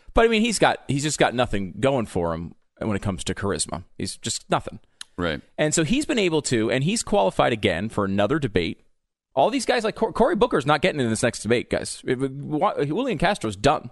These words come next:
Speaker 1: Like, these people, there's a lot of these people who are mainstream candidates, are on T V all the time and can't get into these debates because they stink.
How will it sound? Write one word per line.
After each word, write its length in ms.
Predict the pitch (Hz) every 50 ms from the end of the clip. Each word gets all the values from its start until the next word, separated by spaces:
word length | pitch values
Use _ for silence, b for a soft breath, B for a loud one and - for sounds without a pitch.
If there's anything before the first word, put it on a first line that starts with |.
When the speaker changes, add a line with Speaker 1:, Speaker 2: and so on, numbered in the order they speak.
| - _
Speaker 1:
Like, 140 | - 139 -
these 140 | - 220 -
people, 320 | - 311 311 - 233 - B B B
there's 120 | B 240 269
a 40 | 262
lot 160 | 214 226 262
of 40 | 269
these 100 | 220 -
people 280 | - 226 202 - 143
who 160 | 127 156 151 147
are 220 | 143 135 131 - -
mainstream 1000 | - - - 135 147 151 175 214 226 226 202 - - - 185 190 196 190 185 175
candidates, 440 | - 175 175 180 175 180 180 165 -
are 100 | 120 120
on 120 | 123 123
T 140 | - 123 113
V 180 | 104 104 101
all 260 | 78 80 104 123 156 180
the 100 | 233 233
time 380 | - 196 175 175 175 175 180 B B B B B
and 160 | 123 123 -
can't 300 | - 131 123 123 - -
get 120 | 120 113
into 160 | 113 107 107
these 180 | 98 110 117 -
debates 340 | - 180 208 277 208 135 -
because 260 | - - - 180 -
they 100 | - 240
stink. 420 | - - - 311 165 - - -